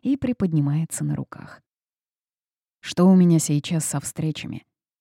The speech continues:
Через два часа у тебя Джек. Спускайся на парковку через десять минут.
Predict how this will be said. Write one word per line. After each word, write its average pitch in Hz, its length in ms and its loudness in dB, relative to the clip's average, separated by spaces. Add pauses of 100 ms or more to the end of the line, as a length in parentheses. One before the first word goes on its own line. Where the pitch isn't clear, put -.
(160)
Через 160 320 0
два 160 200 -2
часа 185 400 -4
у 139 100 -2
тебя - 260 -4
Джек. - 420 -8 (720)
Спускайся - 640 -2
на 160 160 4
парковку 156 640 -8
через 139 400 -4
десять 147 380 -8
минут. 131 380 -4